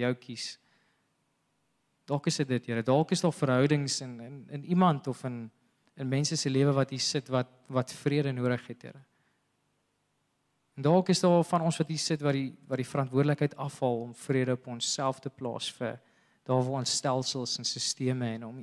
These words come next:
omgewing en die planeet en alles van dit, Here, nie vrede bring nie, nie heelheid bring nie,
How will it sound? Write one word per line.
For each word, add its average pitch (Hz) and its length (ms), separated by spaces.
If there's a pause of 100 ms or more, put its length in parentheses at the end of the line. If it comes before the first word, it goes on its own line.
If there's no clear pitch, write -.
(120)
omgewing 123 560
en 123 80
die 123 80
planeet 131 600
en 123 160
alles 156 240
van 127 160
dit, 123 180
Here, 120 220 (640)
nie 180 160
vrede 123 380
bring 113 240
nie, 123 100
nie 165 220
heelheid 143 320
bring 117 180
nie, 110 220